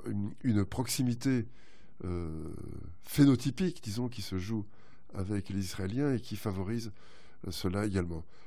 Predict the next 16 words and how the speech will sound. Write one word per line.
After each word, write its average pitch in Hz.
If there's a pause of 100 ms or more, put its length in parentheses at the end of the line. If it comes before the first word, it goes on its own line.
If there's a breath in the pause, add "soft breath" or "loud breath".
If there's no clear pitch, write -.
(120)
La 90
revanche, 101
euh, 85
de 85
la 80
guerre 87
d'Algérie, 104
euh, 87
le, 82 (500 loud breath)
la, 80 (800 soft breath)
euh, 90 (240)
une 92
espèce 90
de 90
réaction 95
mimétique, 107